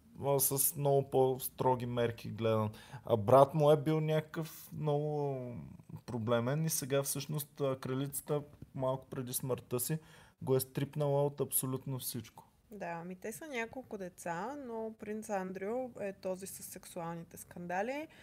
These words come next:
Speaker 2: и той се е навъртал много в компанията на Джефри Епстейн. И заради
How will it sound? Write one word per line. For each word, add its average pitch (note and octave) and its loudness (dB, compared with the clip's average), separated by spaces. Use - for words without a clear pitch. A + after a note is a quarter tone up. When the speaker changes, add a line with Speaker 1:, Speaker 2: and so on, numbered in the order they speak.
Speaker 2:
и G#3 -6
той G#3 -2
се A3 -6
е G#3 -2
навъртал G3+ -4
много F#3+ -4
в - -20
компанията F#3 -8
на F3 -10
Джефри F3 -10
Епстейн. F3 -10
И F#3 -4
заради F#3 -6